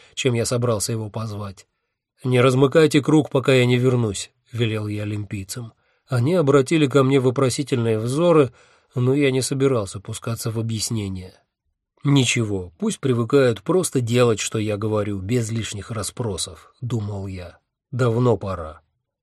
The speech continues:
Миг спустя они остались далеко внизу вместе со своими незаданными вопросами — а я слился с темнотой и ветром,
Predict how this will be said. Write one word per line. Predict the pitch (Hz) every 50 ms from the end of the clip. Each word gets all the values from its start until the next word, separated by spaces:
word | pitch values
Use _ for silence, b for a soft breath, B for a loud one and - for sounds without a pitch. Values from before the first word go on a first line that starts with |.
| _ _
Миг | 127 131 135 123 -
спустя | - - - 123 113 - - - 151 156 156 131 - -
они | - 120 123 131 160
остались | 175 160 135 - - - 160 151 143 127 120
далеко | 117 135 131 131 127 127 - 185
внизу | 165 139 139 139 135 127 120 117 113 101 92 b b b b b
вместе | - 120 101 107 123 139 131 - - 127
со | - - 120
своими | - - - 117 113 117 117 117 113
незаданными | 110 107 107 110 120 120 120 131 127 120 120 113 110 110 107 104 104
вопросами — | 101 110 113 110 - 117 113 104 98 - - 104 98 95 92 b b b b b b b b b b -
а | 120 110
я | 101 101 110 123 139 143 139 -
слился | - - - 147 175 202 214 190 - - 147
с | - -
темнотой | - 147 131 135 127 123 117 117 - 143 139 131
и | 143 - - 147
ветром, | 120 110 110 113 110 101 - - 98 92 90